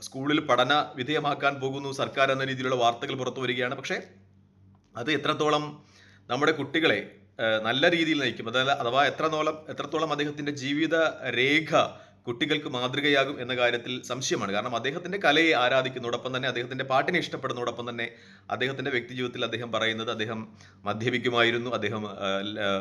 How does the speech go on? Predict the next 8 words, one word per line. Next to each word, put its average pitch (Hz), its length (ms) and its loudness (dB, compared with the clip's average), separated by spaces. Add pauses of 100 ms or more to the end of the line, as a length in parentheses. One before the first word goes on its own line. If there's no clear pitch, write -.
(540)
ഏഹ്, 98 160 0
മിക്കപ്പോഴും, 123 520 0 (140)
ഏഹ്, 101 280 -2 (460)
മ-, 117 180 -6
അല്ല, 113 220 -2
മ-, 104 200 -4 (220)
കഞ്ചാവ് 117 400 6
പോലെയുള്ള 120 380 2